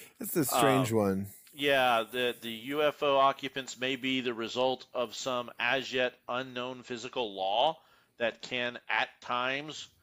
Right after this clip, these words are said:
Speaker 2: activate or be activated by the unconscious mind. And
Speaker 1: It
Speaker 2: it's
Speaker 1: sounds
Speaker 2: not
Speaker 1: like
Speaker 2: necessarily
Speaker 1: ghosts, but yeah.
Speaker 2: intelligent, but, like, we're projecting our own intelligence onto it.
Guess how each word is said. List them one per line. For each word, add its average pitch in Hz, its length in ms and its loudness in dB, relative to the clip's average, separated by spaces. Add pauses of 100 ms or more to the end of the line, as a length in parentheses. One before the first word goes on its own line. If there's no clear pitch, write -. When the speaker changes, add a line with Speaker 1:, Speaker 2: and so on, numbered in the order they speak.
(360)
Speaker 2:
activate 139 520 0
or 131 160 -2
be 151 240 -2
activated 143 600 -2
by 123 160 2
the 127 180 -6
unconscious 120 640 -6
mind. 139 520 -4 (600)
And 120 400 0
Speaker 1:
It 151 140 0
Speaker 2:
it's 147 80 2
Speaker 1:
sounds 220 200 4
Speaker 2:
not 151 120 6
Speaker 1:
like 147 100 4
Speaker 2:
necessarily 139 580 4
Speaker 1:
ghosts, 135 140 -6
but 117 120 -8
yeah. 117 60 2
Speaker 2:
intelligent, 143 460 0 (420)
but, 131 220 2
like, 123 240 0
we're 131 140 -2
projecting 120 580 -4
our 117 180 0
own 117 180 -4
intelligence 123 580 -4
onto 123 360 -2
it. 135 120 -4